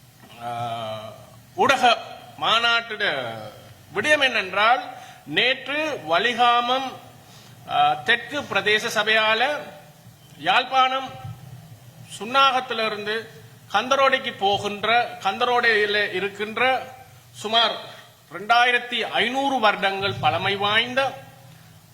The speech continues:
முன்னாள், முன்னை நாள் அந்த காலத்துல ஒரு பௌத்த, ஆ, பிரதேசமாக, பௌத்த, பௌத்த தொல்லியல் தலமாக பல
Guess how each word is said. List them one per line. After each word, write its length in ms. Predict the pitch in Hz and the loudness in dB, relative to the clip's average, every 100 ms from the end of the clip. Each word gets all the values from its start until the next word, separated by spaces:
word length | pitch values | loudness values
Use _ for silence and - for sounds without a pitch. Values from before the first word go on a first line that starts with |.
| - | -20
முன்னாள், 500 | 135 185 269 277 269 226 - - - - - 143 | -6 -2 2 4 4 0 -16 -20 -20 -20 -18 -8
முன்னை 240 | 226 262 | 0 2
நாள் 260 | 262 240 190 | 2 0 0
அந்த 340 | 185 240 254 | -4 0 0
காலத்துல 800 | 247 214 202 196 196 214 214 - | 2 2 2 0 -2 0 -2 -4
ஒரு 180 | 160 160 | -10 -2
பௌத்த, 640 | 160 226 240 - 254 - - - - - - - - - | 2 2 0 -2 0 -2 -10 -20 -20 -20 -20 -20 -20 -12
ஆ, 520 | 131 131 135 135 135 131 - | -4 -2 0 0 -2 -6 -6
பிரதேசமாக, 720 | 202 233 269 254 226 180 131 - - - - - | -2 2 2 0 0 0 0 -4 -16 -20 -16 -4
பௌத்த, 640 | 165 233 - 262 202 127 104 104 101 - - - - - - - - - - - | -2 -2 0 0 2 -2 -8 -12 -16 -18 -20 -20 -20 -20 -20 -20 -20 -20 -14 -2
பௌத்த 580 | 185 247 - 254 180 120 - - - - - | -2 0 0 2 2 -4 -10 -18 -20 -20 -4
தொல்லியல் 560 | 214 294 320 302 247 | -2 2 4 4 2
தலமாக 600 | 175 170 160 156 156 214 240 - - - - - | -4 -4 -2 2 2 0 -6 -8 -12 -16 -14 0
பல 460 | 190 277 320 - | 2 4 2 0